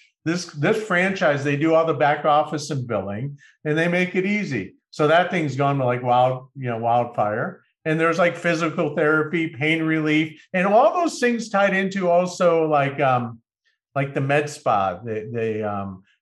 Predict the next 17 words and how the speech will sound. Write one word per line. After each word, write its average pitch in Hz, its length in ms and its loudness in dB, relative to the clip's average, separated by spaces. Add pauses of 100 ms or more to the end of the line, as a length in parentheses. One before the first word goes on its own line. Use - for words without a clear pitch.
(120)
the 123 260 -2
people 190 320 -4
feeling 147 420 -2
better 127 220 2
about 123 300 0
themselves, 113 760 -4 (100)
whether 127 280 -4
they 120 160 -6
get 110 400 -4 (300)
cool 180 240 -2
sculpting 160 640 -4
or 98 180 -6
Botox 143 720 0
or 110 160 -4
things 135 260 -6
like 123 240 -4
that. 151 340 -2